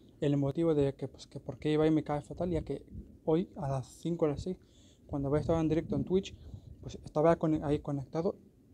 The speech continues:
He intentado, pues, contactar con los moderadores para decirles cómo, qué, cómo tengo que hacer para enviarles un meme a Ibai, que es una foto de Gref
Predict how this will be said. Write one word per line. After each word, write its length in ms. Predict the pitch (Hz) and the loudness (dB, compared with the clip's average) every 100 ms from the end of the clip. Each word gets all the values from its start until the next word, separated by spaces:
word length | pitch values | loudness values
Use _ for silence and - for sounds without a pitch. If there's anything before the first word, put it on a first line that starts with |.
| - | 0
He 80 | 160 | 0
intentado, 400 | 151 156 165 143 | 0 2 2 0
pues, 120 | 131 | -4
contactar 480 | 143 135 131 170 151 | -4 -4 -4 -4 -4
con 140 | 147 | -2
los 100 | 135 | 0
moderadores 600 | 139 139 131 139 151 120 | 2 4 4 2 2 0
para 160 | 135 131 | -4 -4
decirles 260 | 165 147 - | -4 -6 -6
cómo, 240 | 147 147 156 | -2 -2 -2
qué, 140 | - 170 - - - | -12 -14 -12 -16 -2
cómo 220 | 160 160 | 2 4
tengo 220 | 160 151 | 4 2
que 80 | 151 | -2
hacer 240 | - 151 | -2 -4
para 160 | - 139 | -2 0
enviarles 420 | 139 156 165 151 | 4 6 6 4
un 80 | 160 | 2
meme 200 | 160 151 | 2 2
a 100 | 135 | 2
Ibai, 260 | 135 156 143 - - - - - | 2 2 0 -10 -20 -20 -20 -18
que 240 | - 143 151 | 2 4 4
es 140 | 170 147 | 0 2
una 140 | 160 | 0
foto 260 | 151 151 143 | 0 -2 0
de 100 | 139 | 0
Gref 260 | 147 147 | 0 0